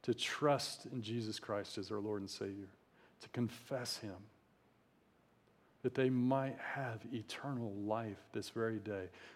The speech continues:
that they might not wait another minute, another second,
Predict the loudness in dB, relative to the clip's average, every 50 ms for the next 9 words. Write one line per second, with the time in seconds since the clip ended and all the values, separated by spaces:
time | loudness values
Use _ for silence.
0 | -6 -6 -2 2 2 4 4 4 4 4 4 4 4 2 2 4 4 4 4 4
1 | 4 2 2 4 4 6 8 8 8 6 4 2 2 0 0 -2 -2 -2 0 0
2 | 0 0 -2 -2 -4 -4 -4 -4 -4 -6 -6 -8 -8 -12 -16